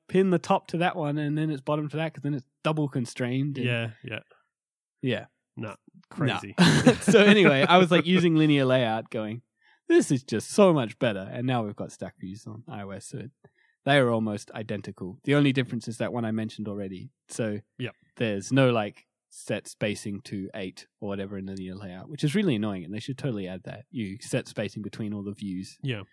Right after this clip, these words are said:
Speaker 1: yourself.
Speaker 2: Well, you
Speaker 1: Which
Speaker 2: should be able to set, like, a global spacing and then, like, an override.
Speaker 1: Yeah, definitely. You
Speaker 2: That,
Speaker 1: totally
Speaker 2: that,
Speaker 1: should.
Speaker 2: that's the way that I see it, you know, should be done.
Speaker 1: Uh, the next most common one is called relative layout.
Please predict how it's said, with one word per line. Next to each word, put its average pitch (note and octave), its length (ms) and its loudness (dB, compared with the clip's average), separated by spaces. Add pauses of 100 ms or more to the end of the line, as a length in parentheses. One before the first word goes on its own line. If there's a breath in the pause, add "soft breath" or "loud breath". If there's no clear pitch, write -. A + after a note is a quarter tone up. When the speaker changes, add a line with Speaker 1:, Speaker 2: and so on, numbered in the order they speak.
(160)
Speaker 1:
yourself. G2+ 440 -4 (140)
Speaker 2:
Well, F3 60 0
you F#3 60 4
Speaker 1:
Which C#3+ 60 0
Speaker 2:
should A3 100 -4
be A3+ 80 0
able F3+ 100 -2
to D3+ 60 -10
set, D3 260 -6
like, B2+ 140 -8
a B2+ 40 -12
global B2+ 380 -4
spacing A2 540 -10
and A2 140 -10
then, A2+ 120 -8
like, A2 160 -10
an A2+ 100 -8
override. G#2 540 -8
Speaker 1:
Yeah, A#2 240 -4 (220)
definitely. G#2+ 420 -4
You B2 160 -14
Speaker 2:
That, - 140 -20
Speaker 1:
totally D#3+ 300 2
Speaker 2:
that, C#3+ 160 -2
Speaker 1:
should. D3 60 -4
Speaker 2:
that's - 260 -4
the C#3+ 80 -2
way B2+ 180 -2
that A2+ 120 -8
I A#2 140 -8
see A2 220 -12
it, - 80 -14 (320)
you G#2+ 180 -12
know, G2+ 60 -12
should - 220 -14
be G#2 80 -12
done. - 240 -20 (240)
Speaker 1:
Uh, B2 200 -2
the C3 140 -2
next - 460 2
most D3 320 -2
common D3+ 260 -2
one D3+ 180 0
is C3+ 140 -4
called B2 280 -4
relative C#3 520 -2
layout. E3 560 -4